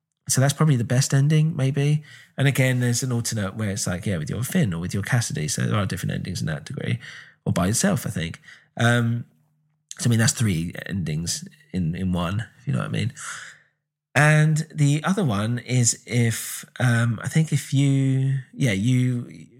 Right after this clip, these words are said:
run across the border, but you get shot and you die. And I think it's as if Daniel gets really angry.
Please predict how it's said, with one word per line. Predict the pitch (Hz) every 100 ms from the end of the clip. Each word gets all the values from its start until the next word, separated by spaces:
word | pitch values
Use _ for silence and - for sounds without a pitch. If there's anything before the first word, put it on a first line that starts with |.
| 147
run | 143 127
across | 123 120 -
the |
border, | 117 117 113
but | 101
you | 98 123
get | 120 -
shot | - 127 147 - -
and | 104
you |
die. | 95 - 117 123
And | 135 -
I |
think | 123 117
it's | -
as | 117
if | 113 -
Daniel | 110 104 90
gets | 90 -
really | 104 101 -
angry. | 98 95 69 64 101